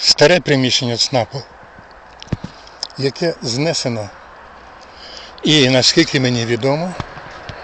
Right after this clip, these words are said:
на знесення немає жодного рішення, немає взагалі ніякого рішення селищної ради. Тобто воно було знесено незаконно, незаконно, значить, за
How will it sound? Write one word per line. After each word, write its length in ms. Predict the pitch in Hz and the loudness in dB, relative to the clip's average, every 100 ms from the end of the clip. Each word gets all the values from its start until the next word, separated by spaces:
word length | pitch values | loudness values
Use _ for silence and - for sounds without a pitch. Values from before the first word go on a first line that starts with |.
| - - - | -16 -16 -4
на 200 | 135 135 | 4 4
знесення 600 | 113 143 190 - 175 170 - - - - - | 4 2 2 2 2 0 0 -8 -10 -8 0
немає 300 | 165 220 214 | 6 8 8
жодного 400 | 156 190 165 165 | 8 6 8 8
рішення, 440 | 160 135 143 123 113 - - - - - - - - - | 8 6 4 4 2 0 -2 -2 -4 -6 -8 -8 -10 -2
немає 320 | 143 175 170 | 4 6 6
взагалі 440 | 139 139 156 170 143 | 6 6 8 8 6
ніякого 440 | 135 143 131 131 | 6 6 6 4
рішення 460 | 127 135 175 190 220 - - - - - - - - - | 4 2 2 0 -2 -4 -6 -6 -6 -6 -4 -4 -4 -4
селищної 540 | - 165 156 147 165 151 | 2 6 8 6 4 6
ради. 260 | 117 110 104 | 4 2 2
Тобто 280 | 175 - 135 | 2 4 2
воно 240 | 139 196 | 4 4
було 260 | 190 185 156 | 4 4 4
знесено 560 | 143 143 - 151 147 - - - - | 4 2 0 -2 -4 -4 -12 -14 -6
незаконно, 840 | 135 170 156 165 - 127 117 127 180 - - - | 4 6 6 4 6 4 4 0 -2 -6 -12 -6
незаконно, 680 | 135 120 117 - 147 160 180 - - - - - - - - | -2 0 0 0 -2 -2 -4 -6 -8 -12 -12 -10 -10 -14 -4
значить, 400 | 135 131 - 117 | -2 2 2 0
за 420 | 110 - 147 139 | 0 4 6 6